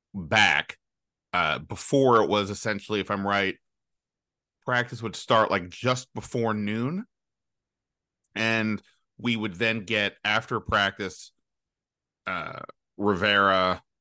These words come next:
the quarterback, and then open locker room. Now we get Sam Howell at, like, eleven fifty.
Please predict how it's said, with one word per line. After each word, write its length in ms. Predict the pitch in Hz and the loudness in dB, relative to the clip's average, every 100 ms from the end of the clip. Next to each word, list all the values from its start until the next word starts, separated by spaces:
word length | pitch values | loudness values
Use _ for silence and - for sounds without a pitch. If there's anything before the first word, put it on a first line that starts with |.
| _ _ _ - | _ _ _ -8
the 140 | 101 | -8
quarterback, 760 | - 110 104 101 98 95 90 | 0 2 4 2 2 0 -2
and 80 | 95 | -4
then 160 | 95 92 | -4 -2
open 300 | 92 - 90 | -2 -2 -4
locker 420 | 92 95 95 92 | -2 0 -2 -4
room. 320 | 82 82 80 87 | -6 -6 -10 -2
Now 440 | 117 127 113 104 | 2 4 4 2
we 140 | 101 | 2
get 180 | 98 90 | -2 -4
Sam 300 | - 117 107 | -2 0 0
Howell 360 | 101 107 104 101 | -2 -2 0 -2
at, 60 | |
like, 140 | 87 87 | -4 -6
eleven 400 | 92 107 110 101 | -4 -4 -4 -6
fifty. 560 | 113 92 - 90 87 | -4 -4 -6 -8 -8